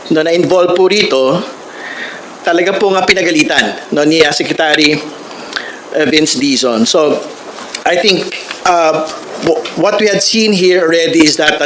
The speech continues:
there's already a referral to the I C I and also to the ombudsman to actually file cases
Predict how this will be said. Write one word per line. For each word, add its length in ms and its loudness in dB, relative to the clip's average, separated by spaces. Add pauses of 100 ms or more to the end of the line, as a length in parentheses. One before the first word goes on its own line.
there's 240 2
already 160 2
a 80 2
referral 720 2 (520)
to 120 2
the 80 2
I 80 2
C 160 2
I 320 4
and 160 2
also 640 2 (440)
to 80 4
the 120 2
ombudsman 640 2
to 80 4
actually 300 2
file 300 0
cases 580 2